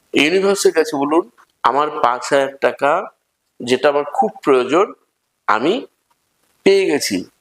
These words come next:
চমৎকারভাবে আমার জীবনে এটা আমি পেয়েছি, আমার প্রয়োজন মিটে গেছে।" এবং এই কথাটা কমপক্ষে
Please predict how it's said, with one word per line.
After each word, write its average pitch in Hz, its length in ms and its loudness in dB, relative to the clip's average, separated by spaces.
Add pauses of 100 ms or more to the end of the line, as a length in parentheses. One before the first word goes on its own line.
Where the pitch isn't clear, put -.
(120)
চমৎকারভাবে 151 720 2
আমার 131 300 -2
জীবনে 131 320 -2 (100)
এটা 139 320 -2 (200)
আমি 123 320 -4 (720)
পেয়েছি, 160 580 2
আমার 110 280 0 (140)
প্রয়োজন 147 520 0
মিটে 117 200 -4
গেছে।" 101 380 -4 (920)
এবং 190 380 2
এই 202 240 0
কথাটা 104 560 0 (840)
কমপক্ষে 165 760 -2